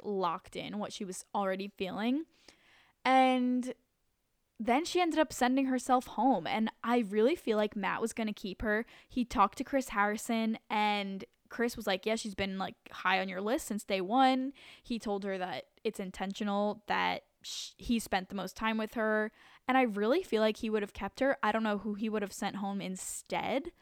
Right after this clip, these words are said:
but yeah, it was honestly kind of a boring episode. Like, I'm,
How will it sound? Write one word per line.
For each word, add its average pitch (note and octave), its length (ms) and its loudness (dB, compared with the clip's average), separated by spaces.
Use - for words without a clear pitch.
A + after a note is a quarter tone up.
but A#3 300 8
yeah, D4 180 4
it B3+ 60 6
was A3 120 0
honestly B3+ 280 2
kind C4 220 2
of B3+ 80 -2
a A#3 40 0
boring G3 320 2
episode. F#3 480 0
Like, E3+ 220 -4
I'm, G3 500 -4